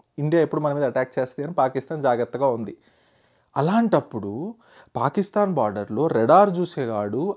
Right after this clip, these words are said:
ఆ రెడార్ చూడకుండా ఫోన్లో క్యాండీ క్రష్ ఆడుతుంటాడండి. చూపిస్తారు literally క్యాండీ క్రష్ ఆడుతూ నవ్వుతా ఉంటే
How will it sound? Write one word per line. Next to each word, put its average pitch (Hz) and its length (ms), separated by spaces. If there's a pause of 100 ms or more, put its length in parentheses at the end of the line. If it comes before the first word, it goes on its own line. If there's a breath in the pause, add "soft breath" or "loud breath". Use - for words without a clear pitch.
(140)
ఆ - 100
రెడార్ 175 360
చూడకుండా 151 640 (480 loud breath)
ఫోన్లో 226 240
క్యాండీ 214 280
క్రష్ 208 240
ఆడుతుంటాడండి. 151 640
చూపిస్తారు 226 520
literally 139 360
క్యాండీ 170 220
క్రష్ 190 200
ఆడుతూ 175 200
నవ్వుతా 175 300
ఉంటే 180 280